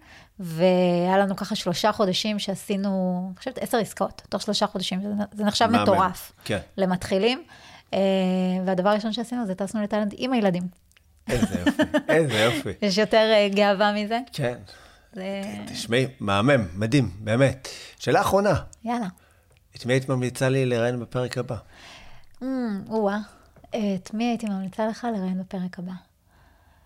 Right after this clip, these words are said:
Speaker 1: אמ, וואו.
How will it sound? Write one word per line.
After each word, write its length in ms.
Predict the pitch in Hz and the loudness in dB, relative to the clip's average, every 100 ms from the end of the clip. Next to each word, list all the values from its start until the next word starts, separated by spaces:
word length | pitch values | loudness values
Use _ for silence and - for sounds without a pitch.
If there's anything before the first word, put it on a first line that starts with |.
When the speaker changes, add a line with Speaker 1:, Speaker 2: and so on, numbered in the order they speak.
| _ _ _ _ _ _ _ 226 | _ _ _ _ _ _ _ 2
Speaker 1:
אמ, 1400 | 202 196 196 190 190 190 190 185 185 185 180 185 180 180 175 - - _ _ _ _ _ _ _ _ _ _ _ _ _ _ _ _ _ _ _ _ _ _ - | 4 4 4 4 4 4 4 4 4 4 2 0 -2 -4 -10 -18 -20 _ _ _ _ _ _ _ _ _ _ _ _ _ _ _ _ _ _ _ _ _ _ -6
וואו. 420 | 190 185 185 | 0 2 0